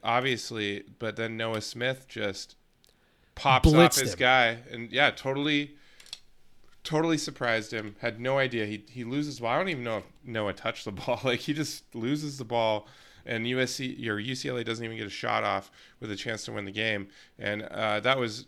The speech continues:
Speaker 1: just so cool to see, like, and Noah, Noah's defensive intensity is sometimes over the top.
Speaker 2: Yeah.
Speaker 1: And, but, like, it's just so crazy how to see a freshman work so hard on defense.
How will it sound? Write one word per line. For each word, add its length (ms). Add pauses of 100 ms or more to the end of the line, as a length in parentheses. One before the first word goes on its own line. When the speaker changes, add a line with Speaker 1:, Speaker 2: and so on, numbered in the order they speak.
Speaker 1:
just 260
so 180
cool 240
to 60
see, 220
like, 220 (500)
and 220
Noah, 460 (180)
Noah's 340
defensive 800
intensity 600
is 580 (540)
sometimes 540
over 260
the 100
top. 460 (320)
Speaker 2:
Yeah. 180
Speaker 1:
And, 160
but, 180
like, 300 (140)
it's 180
just 340
so 200
crazy 500
how 220 (100)
to 140
see 260
a 100
freshman 640 (360)
work 320
so 460
hard 320
on 160
defense. 580